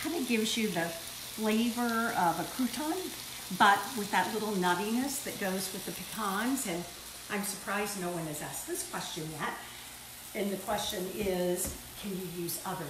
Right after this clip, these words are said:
nuts besides pecans? And the answer to that is, oh, yes, you can. So you see, I'm gonna put this right now into the oven, already preheated at the four hundred, and it's gonna cook really quickly. So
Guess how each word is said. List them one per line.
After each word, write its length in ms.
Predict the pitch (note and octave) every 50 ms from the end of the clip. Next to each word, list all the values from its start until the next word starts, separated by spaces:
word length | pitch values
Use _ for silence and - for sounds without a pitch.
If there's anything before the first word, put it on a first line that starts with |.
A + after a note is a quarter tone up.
| D3+ D#3+
nuts 360 | G#3 A3 A3 - - - - -
besides 480 | F3 - - F3+ E3 D#3 D3+ - - -
pecans? 720 | - - - - - - G#3+ G#3 F#3+ D#3+ D#3 E3 E3+ -
And 120 | G3+ E3 D#3
the 220 | D#3+ D3+ - G3
answer 280 | G3 F#3+ F#3+ - F#3 F3+
to 160 | E3 F3+ F3+
that 220 | E3 D3 D3+ D#3 D#3+
is, 140 | D#3 - - - -
oh, 240 | F#3 G3+ F#3 F#3+ F3+ D#3+
yes, 360 | F3 E3 E3 E3+ - - -
you 80 | E3+ D#3 - -
can. 380 | - F3+ D#3+ C#3+ D#3 D#3 D#3 E3+ - - - - - - -
So 180 | - - F3+
you 140 | E3 E3+ E3+
see, 380 | - - - A#3 A3+ A#3+ D4 - - - - -
I'm 60 | F3
gonna 120 | F3 F3 -
put 140 | G3+ F#3 -
this 240 | F#3 E3+ - - -
right 300 | F#3+ G3 A3+ B3+ - A#3+
now 260 | A3 G#3 G3 F#3+ G3+ - F#3
into 220 | F#3+ G3 - B3
the 160 | - A3+ -
oven, 340 | - D#3+ F#3 F#3 F3+ G#3+ C4+ D#4 - - - - - - - -
already 400 | - E3 F3 F3 F#3 G3 G#3 A3 A3 - -
preheated 560 | B3 A#3+ A#3 - - G3+ F#3 F#3 G3 G#3+ G#3
at 140 | G3 F3 -
the 60 | F3+
four 260 | - - - F3+ F3+
hundred, 540 | F3+ - A#3 B3 B3 A3+ G#3+ F3 E3 E3 E3 E3 - - - - - - - - -
and 120 | A3+ A3
it's 200 | A#3+ C4+ - -
gonna 160 | - E4+ F4+ F4+
cook 220 | F4+ - - A3 - -
really 300 | G#3 G3 G#3+ G3+ G3+ G3+
quickly. 480 | - - F#3+ F3 F3+ - - - - -
So 360 | - - - G#3 F3+ F3+ F3